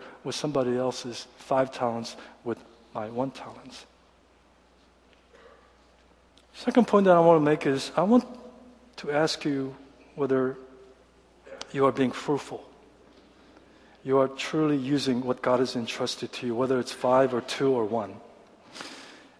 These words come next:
'Cause in original text, especially verse twenty to twenty-five,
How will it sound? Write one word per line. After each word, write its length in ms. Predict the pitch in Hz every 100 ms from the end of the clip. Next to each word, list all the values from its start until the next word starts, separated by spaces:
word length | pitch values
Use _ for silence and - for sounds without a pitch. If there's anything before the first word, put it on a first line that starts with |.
| -
'Cause 280 | 190 175 - -
in 120 | 180
original 360 | 175 220 262 240
text, 420 | - 208 196 - - - - - - - -
especially 460 | - - 196 190
verse 260 | 156 160 151
twenty 320 | - 180 175
to 120 | 170 156
twenty-five, 840 | - 160 139 - 147 147 120